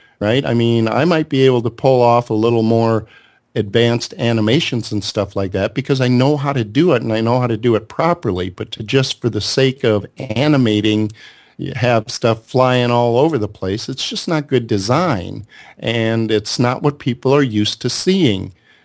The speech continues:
You know, if you watch it, people are used to consuming video that they have been watching all of their lives, and you will rarely see these kinds of, you know, special effects and things like that when professional videographers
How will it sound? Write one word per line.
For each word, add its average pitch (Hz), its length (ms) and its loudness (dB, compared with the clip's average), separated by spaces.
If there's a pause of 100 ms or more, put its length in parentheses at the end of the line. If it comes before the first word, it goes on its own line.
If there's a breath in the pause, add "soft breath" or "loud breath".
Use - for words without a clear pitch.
(120 soft breath)
You 104 120 -6
know, 101 140 -2
if 139 120 -4
you 120 140 2
watch 127 320 4
it, 135 160 -6
people 196 320 -2
are 151 60 6
used 143 280 -2
to - 80 -18
consuming 147 1000 0
video 107 480 2
that 113 220 -2
they 113 420 2 (260 loud breath)
have 120 180 -2
been 120 220 2
watching 117 640 0
all 123 320 2
of 123 120 0
their 117 200 2
lives, 117 580 -2 (320 soft breath)
and 107 380 -2
you 110 120 0
will 110 240 0
rarely 165 440 2
see 131 640 -2 (360 loud breath)
these 117 260 0
kinds 123 480 2
of, 107 340 2 (380 soft breath)
you - 100 -10
know, 107 80 -4
special 139 540 0
effects 156 540 -4
and 110 180 -2
things 120 280 0
like 107 260 -2
that 107 300 0
when 113 260 0
professional 117 840 -2
videographers 117 1080 0